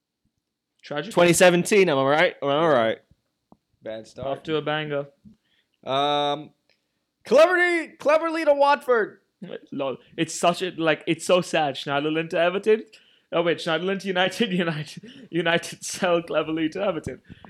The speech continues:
Speaker 1: Uh, Schneiderlin to Everton, <laughs> Everton sell him off to Watford. Poor fucker.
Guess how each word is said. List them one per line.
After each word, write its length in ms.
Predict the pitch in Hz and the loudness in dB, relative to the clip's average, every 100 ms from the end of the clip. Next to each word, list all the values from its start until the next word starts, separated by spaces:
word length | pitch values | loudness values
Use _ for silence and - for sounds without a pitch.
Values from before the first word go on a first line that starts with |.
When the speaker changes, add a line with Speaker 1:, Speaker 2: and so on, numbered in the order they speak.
| - | -12
Speaker 1:
Uh, 380 | - 151 143 139 | -2 0 0 -2
Schneiderlin 540 | 139 156 156 160 180 180 | -4 -4 -2 -2 -4 -2
to 100 | 175 | 0
Everton, 460 | 180 202 208 208 _ | 0 0 -2 -4 _
<laughs> 340 | 165 170 147 | -12 -10 -4
Everton 420 | 190 175 175 196 | -2 -2 0 0
sell 300 | 175 - - | -2 -2 0
him 100 | 170 | 0
off 220 | 180 180 - | 0 -2 -4
to 100 | 196 | -4
Watford. 580 | 170 - _ 135 120 190 - - - - - _ | -2 -4 _ -14 -14 -16 -14 -14 -16 -20 -20 _
Poor 240 | 165 170 156 | -2 -2 -2
fucker. 400 | 156 135 - | -6 -12 -14